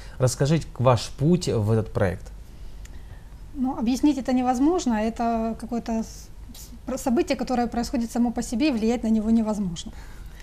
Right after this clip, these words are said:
Speaker 2: А, на самом деле мой образ — это такая боевая старушенция. Да.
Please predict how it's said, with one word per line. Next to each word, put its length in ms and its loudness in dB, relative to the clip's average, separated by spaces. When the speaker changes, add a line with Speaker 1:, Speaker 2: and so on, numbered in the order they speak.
Speaker 2:
А, 580 2
на 140 0
самом 300 4
деле 220 2
мой 180 4
образ — 480 0
это 180 -4
такая 440 0
боевая 540 2
старушенция. 760 -2
Да. 260 -2